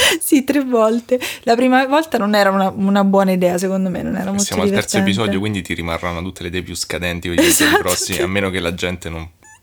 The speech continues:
Speaker 2: si metta a fare omicidi costantemente.
Speaker 1: Oppure posso fare come quel giornalista americano che ha detto, "Vabbè, non, non riesco a trovare gli scoop, allora ammazzo le vecchie."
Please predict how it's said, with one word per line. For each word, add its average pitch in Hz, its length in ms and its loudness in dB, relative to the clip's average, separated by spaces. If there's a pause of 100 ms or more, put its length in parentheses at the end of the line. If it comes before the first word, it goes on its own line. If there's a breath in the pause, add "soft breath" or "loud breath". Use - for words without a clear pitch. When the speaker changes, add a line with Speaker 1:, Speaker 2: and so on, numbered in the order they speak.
(120)
Speaker 2:
si - 320 0
metta 90 240 -4
a 85 40 -4
fare 85 300 -6
omicidi 85 560 -8
costantemente. 76 680 -10
Speaker 1:
Oppure 294 200 2
posso 208 280 0
fare 202 200 0
come 233 220 4
quel 233 160 2
giornalista 220 640 0
americano 254 520 2
che 190 60 2
ha 196 60 4
detto, 190 300 -2
"Vabbè, 208 260 0
non, 190 160 0
non 208 120 0
riesco 220 340 0
a 214 40 -4
trovare 226 340 0
gli 254 120 0
scoop, 214 320 -6
allora 180 260 -2
ammazzo 196 540 -4
le 180 140 -2
vecchie." 196 500 -4